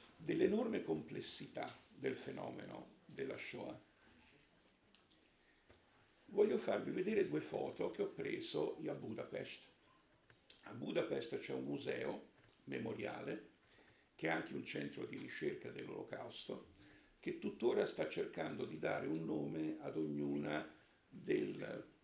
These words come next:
più di un quarto di milione di vittime ebree ungheresi. E ogni volta che un nome viene accertato, ricostituito, si capisce che fine ha fatto la persona,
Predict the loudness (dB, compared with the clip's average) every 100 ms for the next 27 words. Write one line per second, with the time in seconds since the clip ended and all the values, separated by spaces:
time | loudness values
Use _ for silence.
0 | -6 2 2 4 0 2 2 2 -2 -4
1 | -2 -2 2 4 4 2 -8 -14 -14 -8
2 | -6 -8 -12 -12 -12 -12 -14 -16 -10 -4
3 | 0 0 0 -4 -4 -4 -4 -4 -4 -6
4 | -12 -20 -20 -20 -18 -16 -16 -20 -20 -18
5 | -2 2 2 2 2 2 2 2 4 4
6 | 4 -2 -4 -2 0 2 2 0 -2 -2
7 | -4 -6 -6 -2 0 2 0 -6 -6 -6
8 | -6 -6 -6 -4 -2 -2 -6 -8 -8 -10
9 | -6 -6 -6 -8 -8 -10 -6 -6 -6 -6
10 | -6 -6 -6 -4 -4 -4 -4 -6 -8